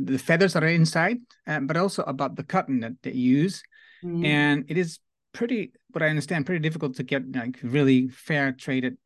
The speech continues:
Speaker 1: cotton.
Speaker 2: It's
Speaker 1: Uh,
Speaker 2: impossible.
Speaker 1: okay.
Speaker 2: It's not only difficult, it's impossible.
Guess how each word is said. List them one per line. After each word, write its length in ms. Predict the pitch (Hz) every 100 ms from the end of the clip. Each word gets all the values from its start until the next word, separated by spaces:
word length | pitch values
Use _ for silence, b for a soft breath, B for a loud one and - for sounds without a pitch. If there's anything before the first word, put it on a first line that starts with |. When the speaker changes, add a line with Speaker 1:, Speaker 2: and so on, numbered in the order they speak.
| -
Speaker 1:
cotton. 420 | 131 - 117 - _ b b -
Speaker 2:
It's 160 | 202
Speaker 1:
Uh, 40 | 269
Speaker 2:
impossible. 680 | 247 202 196 151 143 151 151 - _ _ _ _ _ _ _ _ _ _ _ _ _ -
Speaker 1:
okay. 160 | - -
Speaker 2:
It's 200 | - -
not 100 | 208
only 180 | 208 208
difficult, 640 | 196 202 208 - 208 202 -
it's 240 | 185 -
impossible. 880 | - 185 175 160 151 131 131 135 -